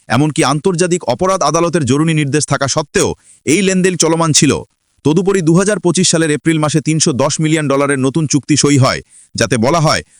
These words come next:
দু হাজার সাতাশ থেকে দু হাজার ঊনত্রিশ সালের মধ্যে আঠারো হাজার টন টিএনটি সরবরাহ করা হবে, যা ভবিষ্যতের যুদ্ধ পরিস্থিতিতেও ভয়ঙ্কর প্রভাব ফেলতে পারে। এইসব চুক্তি ও বিস্ফোরক সরবরাহের গল্পের মাঝেই আন্তর্জাতিক রাজনীতির আরেক বড় থিয়েটারে আলোড়ন তৈরি হয়েছে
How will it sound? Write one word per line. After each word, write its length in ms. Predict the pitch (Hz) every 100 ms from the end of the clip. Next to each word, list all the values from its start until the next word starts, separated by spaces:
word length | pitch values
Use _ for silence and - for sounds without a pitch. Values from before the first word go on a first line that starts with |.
| -
দু 120 | 104 151
হাজার 200 | 180 190
সাতাশ 320 | - 151 175
থেকে 180 | 180 165
দু 100 | 147
হাজার 180 | 147 151
ঊনত্রিশ 320 | 147 156 185 143
সালের 240 | 143 143
মধ্যে 320 | 139 117 123 85 _ _ _
আঠারো 300 | - 123 196 196
হাজার 240 | 165 175
টন 200 | - 160
টিএনটি 320 | 160 160 151 160
সরবরাহ 400 | 151 143 143 143
করা 180 | 135 135
হবে, 240 | 135 120 87 - _ -
যা 120 | 120
ভবিষ্যতের 560 | 107 156 214 190 185 156
যুদ্ধ 240 | 147 147 160
পরিস্থিতিতেও 580 | 151 160 156 147 165
ভয়ঙ্কর 460 | 131 95 160 175 190
প্রভাব 280 | 160 147 143
ফেলতে 240 | - 123 123
পারে। 200 | 113 87 - _ - - -
এইসব 260 | 147 220 185
চুক্তি 300 | - 165 180
ও 40 | 165
বিস্ফোরক 440 | 151 - 175 170
সরবরাহের 480 | - 147 143 143 139
গল্পের 360 | 120 123 139 123
মাঝেই 340 | 127 151 104 - _ _
আন্তর্জাতিক 640 | - 139 165 214 196 190 175
রাজনীতির 460 | 120 131 160 156 147
আরেক 220 | 131 135 87
বড় 160 | 110 151
থিয়েটারে 460 | - 160 131 107 76 _ _ -
আলোড়ন 380 | 117 180 208 196
তৈরি 280 | 170 170
হয়েছে 320 | 160 165 -